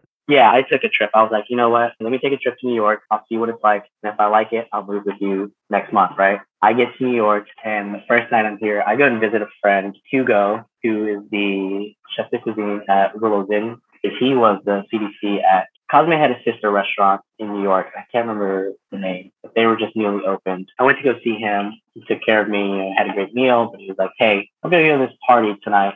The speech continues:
Uh, E M P's having a party." Um, I'm like, "Cool, let's go to the E M P party. Who doesn't wanna go to an E M P party in New York City, right?" We go to this party.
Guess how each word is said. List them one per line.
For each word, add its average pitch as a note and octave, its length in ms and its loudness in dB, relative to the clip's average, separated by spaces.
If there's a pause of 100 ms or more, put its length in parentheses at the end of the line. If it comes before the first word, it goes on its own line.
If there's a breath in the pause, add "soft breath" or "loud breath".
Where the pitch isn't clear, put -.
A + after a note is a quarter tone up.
(120)
Uh, G2+ 260 0
E B2+ 80 0
M A#2+ 140 -2
P's A#2+ 160 -2
having G2+ 220 0
a G2+ 80 -14 (100)
party." F#2 320 0 (160)
Um, G2 80 4
I'm F#2+ 200 -2
like, G#2 200 -4 (100)
"Cool, A#2+ 220 2
let's G2 220 -6
go A2+ 100 0
to A2 140 0
the G#2 60 -4
E G#2+ 160 -6
M A2 100 -8
P A#2+ 120 -2
party. G2 260 0
Who G2+ 40 -4
doesn't A2 180 -4
wanna A2 140 -6
go G#2+ 80 -2
to G#2 60 -4
an G2+ 120 -4
E A2 120 -6
M G#2 80 -8
P G#2+ 140 -4
party G2+ 320 0
in G2 100 -6
New G2+ 80 -4
York G2 240 -6
City, G2+ 180 -2
right?" G2+ 220 0 (180)
We G#2 120 -4
go A2+ 140 2
to A2 80 0
this G#2+ 140 -8
party. A#2 580 2